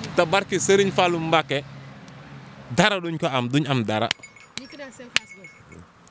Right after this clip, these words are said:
Speaker 1: Loolu li si Yàlla def, bind na ko ba pare nii, teg ko nii, te loolu far force day am.
Speaker 2: Mhm.
Speaker 1: Waaw.
Speaker 2: Mais élection yi, mën nañ jàpp ne day am?
Speaker 1: Élection?
Speaker 2: Mën nañ jàpp ne day am.
Speaker 1: Sénégal?
Speaker 2: Waaw.
Speaker 1: Ndax dina am élection?
Speaker 2: Waaw.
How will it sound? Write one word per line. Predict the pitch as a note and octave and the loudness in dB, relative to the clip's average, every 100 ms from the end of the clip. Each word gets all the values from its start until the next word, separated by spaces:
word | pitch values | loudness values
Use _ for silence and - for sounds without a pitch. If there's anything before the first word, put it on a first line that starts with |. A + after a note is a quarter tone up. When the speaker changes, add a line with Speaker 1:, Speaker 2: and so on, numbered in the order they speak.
| - - | -8 4
Speaker 1:
Loolu | E3 G3 F3 | 6 6 2
li | |
si | F#3+ | 0
Yàlla | G3 F#3+ F3+ | 2 2 2
def, | C#3+ | 0
bind | B2+ E3+ | 2 4
na | E3 | 4
ko | D#3 | 4
ba | C3+ | 2
pare | C3+ C3+ B2 | 2 2 4
nii, | B2 | 2
teg | A#2+ B2+ | 0 -2
ko | A#2+ | -2
nii, | A#2+ | -4
te | B2 B2 | -6 -2
loolu | B2+ A2+ | 0 0
far | C3 A#2 | -2 -2
force | C3+ B2+ A#2 | -4 -4 0
day | A2+ | 0
am. | G#2 G2+ | 0 -6
Speaker 2:
Mhm. | - - - G3 - - - | -8 -14 -14 -14 -18 -12 -8
Speaker 1:
Waaw. | F2 - - | -6 -8 -10
Speaker 2:
Mais | B3+ | -10
élection | C4+ D#4 G#3+ F#3+ | -8 -10 -10 -10
yi, | |
mën | A3+ C4+ | -10 -10
nañ | C4 | -10
jàpp | G#3+ - | -12 -12
ne | F#3 | -12
day | F#3+ | -10
am? | F3 - - - - - - - - - - - | -10 -14 -14 -16 -16 -16 -16 -14 -12 -10 -10 2
Speaker 1:
Élection? | C#3+ D#3 - C#3+ E3 - - | 4 4 4 2 2 -4 -18
Speaker 2:
Mën | A3+ | -16
nañ | C4 | -14
jàpp | A#3+ A#3 | -14 -14
ne | A3 | -14
day | F#3 F#3+ | -14 -14
am. | - - - - - - | -16 -18 -20 -18 -14 4
Speaker 1:
Sénégal? | - D#3+ C#3+ G2 - | 6 6 4 -2 -8
Speaker 2:
Waaw. | - - C#3 | -20 -12 -2
Speaker 1:
Ndax | C#3+ | 0
dina | D3+ D#3+ | 0 -2
am | D#3+ | 2
élection? | D#3 C#3+ B2 G2 | 2 2 0 -4
Speaker 2:
Waaw. | - | -10